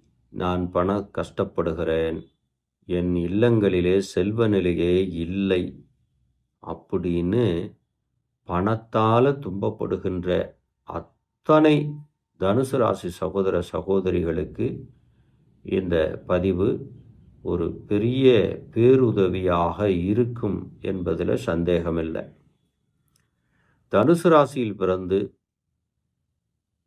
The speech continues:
பல கஷ்டங்களை அனுபவித்துக் கொண்டிருக்கின்ற அந்த சகோதரன், சகோதரியே, மாணவ மாணவியனே,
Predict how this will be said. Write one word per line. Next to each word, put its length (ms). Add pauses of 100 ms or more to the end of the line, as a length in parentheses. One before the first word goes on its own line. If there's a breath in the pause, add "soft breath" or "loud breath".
பல 340
கஷ்டங்களை 880
அனுபவித்துக் 800
கொண்டிருக்கின்ற 840 (240)
அந்த 300
சகோதரன், 720 (120)
சகோதரியே, 720
மாணவ 520
மாணவியனே, 760